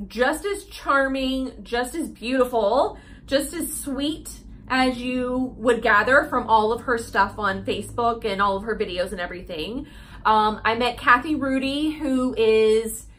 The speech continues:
just an O G, and, like, she just carries herself like the, I don't know, like,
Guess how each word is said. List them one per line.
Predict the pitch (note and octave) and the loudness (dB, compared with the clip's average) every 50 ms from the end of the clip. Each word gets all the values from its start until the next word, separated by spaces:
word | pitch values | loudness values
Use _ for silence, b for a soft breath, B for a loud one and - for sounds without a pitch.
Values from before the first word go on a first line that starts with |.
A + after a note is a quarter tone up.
| b b b b b b b b b | b b b b b b b b b
just | - D4 D4+ D4+ - - | 2 2 2 2 2 0
an | B3+ A#3+ A3 - - - | -2 -2 -2 -4 -2 2
O | B3+ B3+ B3+ C4+ C#4 C#4 C#4 A3+ | 4 6 6 6 4 2 -2 -4
G, | - - G3+ G3+ A3 A3 A3 B3 D4 F4 G4 G4 - - | -6 -6 -6 -4 -4 -2 -2 0 0 0 -2 -2 -4 -2
and, | A#3+ A#3 A#3 A#3 A3+ A#3 A#3 A#3 | 0 0 2 2 2 2 2 2
like, | A#3 A#3 A3 A3 A3 - | 2 0 0 0 -4 -8
she | - - C4 C4 | -6 -4 -2 -2
just | D#4+ D#4 - - - - | -2 -2 -4 -8 -14 -18
carries | - - - C4 A3+ A3+ A3+ A#3 B3+ C#4+ D4+ - | -18 -8 -4 0 2 4 4 4 2 2 -2 -4
herself | - D#4+ D#4+ D#4 - - E4 D#4+ E4+ F4 F4+ F#4 - - B3 | -4 -4 -4 -4 0 4 6 6 8 6 6 2 -2 -10 -8
like | A#3+ A3+ B3 A#3+ A#3 A3+ A#3 A3+ A3 A3 - - - - b b b b b b b b | 0 2 4 6 8 8 6 6 4 0 -4 -10 -18 -20 b b b b b b b b
the, | G3+ A3 B3+ B3 A#3+ A#3+ B3 B3+ B3+ A#3+ A#3 A#3+ A#3+ A#3+ B3 C4 B3+ - - - - - - - - - - - - | -6 -4 -4 -4 -4 -6 -4 -4 -4 -4 -6 -4 -4 -4 -4 -4 -6 -10 -14 -20 -20 -20 -20 -20 -20 -20 -20 -16 -12
I | A3 C4 | -8 -6
don't | D#4 C#4 | -4 -2
know, | C4+ D#4 E4+ B3 F3+ E3 F3 | 0 0 2 2 0 0 0
like, | G#3 G#3 G3 F#3+ - | 0 0 0 -2 -4